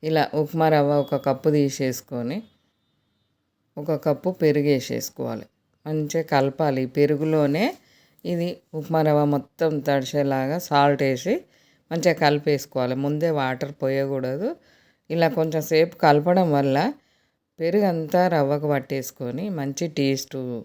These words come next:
ఉంటుంది దోశ వేసుకున్నామంటే. ఇంక ఈ ఇందులోనైతే మనము కొంచెము వేరే పిండి కలిపేసుకోవచ్చు. అదేంటిదో చూసేద్దాము. ఇలా వాటర్ పోసి కలపాలి. మంచిగా ఉండలు రావు,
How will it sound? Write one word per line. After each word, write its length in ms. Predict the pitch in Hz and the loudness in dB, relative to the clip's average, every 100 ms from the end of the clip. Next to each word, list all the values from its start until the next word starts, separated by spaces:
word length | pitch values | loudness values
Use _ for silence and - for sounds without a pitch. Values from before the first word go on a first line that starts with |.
| _ _ _ _ _ _ _ - | _ _ _ _ _ _ _ -8
ఉంటుంది 400 | 156 143 123 95 _ _ _ _ - | -6 -2 -2 -4 _ _ _ _ -4
దోశ 280 | 156 147 135 | 0 0 0
వేసుకున్నామంటే. 920 | 120 - - 123 117 113 110 - - _ _ _ _ _ _ 156 | -6 -6 -8 -6 -4 -6 -4 -6 -6 _ _ _ _ _ _ -10
ఇంక 180 | 151 | -4
ఈ 600 | 170 160 151 151 143 139 | -2 0 0 0 0 0
ఇందులోనైతే 800 | 143 160 180 190 165 135 127 123 | -2 -2 -2 2 2 2 0 0
మనము 480 | 190 151 131 139 277 - _ _ - | 0 2 2 0 -2 -6 _ _ -8
కొంచెము 480 | 165 156 151 160 311 _ _ _ _ _ _ - | -4 -2 -2 -2 -6 _ _ _ _ _ _ -6
వేరే 260 | 156 160 156 | 2 4 4
పిండి 320 | 156 147 143 | 2 -2 2
కలిపేసుకోవచ్చు. 1040 | 143 135 139 131 - 135 131 127 - 202 311 _ _ _ - | 0 0 -2 -2 -4 -8 -8 -10 -6 -6 -6 _ _ _ -6
అదేంటిదో 640 | 139 139 139 131 131 151 | -2 0 0 -2 -4 -6
చూసేద్దాము. 880 | - 139 127 127 120 127 131 208 277 _ _ _ _ | -6 -8 -6 -8 -4 -4 -2 -4 -6 _ _ _ _
ఇలా 180 | 156 147 | -2 0
వాటర్ 480 | 139 139 143 147 139 | 2 2 0 0 -2
పోసి 560 | 139 135 131 156 240 240 - | -2 -4 -4 -4 -4 -4 -6
కలపాలి. 500 | 143 135 131 120 - _ _ _ _ _ _ - | -4 -2 -2 -2 -2 _ _ _ _ _ _ -6
మంచిగా 280 | 147 147 139 | -2 0 0
ఉండలు 500 | 143 156 190 202 180 | 0 2 2 4 2
రావు, 580 | 156 131 139 165 180 | 0 0 2 2 0